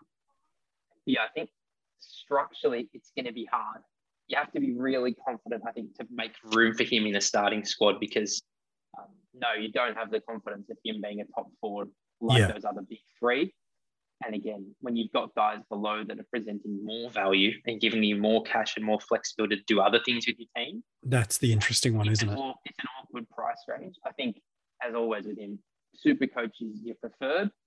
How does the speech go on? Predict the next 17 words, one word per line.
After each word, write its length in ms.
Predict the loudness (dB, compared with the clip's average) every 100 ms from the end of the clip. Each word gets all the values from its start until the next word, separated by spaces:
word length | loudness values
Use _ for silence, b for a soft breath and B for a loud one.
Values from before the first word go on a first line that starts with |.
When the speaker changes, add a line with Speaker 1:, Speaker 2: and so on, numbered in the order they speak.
| _
Speaker 2:
Yes, 260 | 6 6 4
Speaker 1:
I 20 |
Speaker 2:
agree. 200 | 4 6
Speaker 1:
think 160 | 4 -2
you 80 | -4
like 340 | 0 2 0 -4
him 60 |
there. 300 | 0 2 0 -4 _ _ _ _ _ _ _ _ _
Um, 320 | -10 -10 -18 _ _ _ _ _ -12 -8 2
D 220 | 2 2
T 440 | 2 2 4 2 -4 _ _ _ -10
and 80 | -6
A 240 | -2 -2
F, 80 | -4 -10
it's 140 | -14 _
probably 300 | -2 0 0
a, 160 | 0